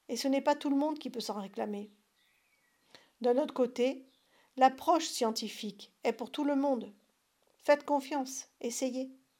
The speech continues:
Qu'avez-vous besoin de plus ? Pourquoi pousser la vérité de force dans des gorges réticentes ? Et de toute façon, ce n'est pas possible.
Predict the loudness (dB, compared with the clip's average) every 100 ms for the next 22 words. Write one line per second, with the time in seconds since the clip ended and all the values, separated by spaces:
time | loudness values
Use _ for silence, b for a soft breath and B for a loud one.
0 | _ _ _ _ _ _ 0 2 4 0
1 | 0 2 2 2 -4 -8 -10 -14 _ _
2 | _ _ b b b b b -8 -6 4
3 | 4 4 -4 0 4 4 4 0 -2 0
4 | 0 0 4 4 4 0 2 4 4 2
5 | -2 -2 -4 -6 -4 -4 -6 -10 -20 b
6 | b b -10 -6 -6 -4 -2 0 -2 -2
7 | -2 -2 -4 -6 -10 -10 -14